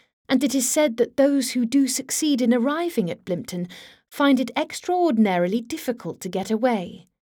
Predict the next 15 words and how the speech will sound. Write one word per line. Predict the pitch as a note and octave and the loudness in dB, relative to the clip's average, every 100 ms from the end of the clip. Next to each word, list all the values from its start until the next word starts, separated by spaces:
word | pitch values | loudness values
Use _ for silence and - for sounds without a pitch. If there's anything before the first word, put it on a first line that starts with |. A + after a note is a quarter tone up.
| _ _ _ _ _ _ _ _ _ _ _ | _ _ _ _ _ _ _ _ _ _ _
If | C#4 - - | -2 -2 0
Blimpton | C#4+ C#4 - A#3 F#3+ | 2 2 0 -4 -2
is | F3+ F3+ | -4 -2
the | G#3+ | 2
last | A3 G#3+ G3 - | 4 2 0 -8
place | - A#3+ G#3+ - | -2 0 0 0
in | G#3 | -2
the | |
world | G3+ A#3 A#3 G#3+ | 2 2 4 2
that | F#3+ F#3 | -2 -6
you | G#3+ | -4
want | G#3 G3 | -2 -4
to | G#3 | -4
go | B3 C4+ | 2 2
to, | A#3 G3 F3 | 2 -4 -4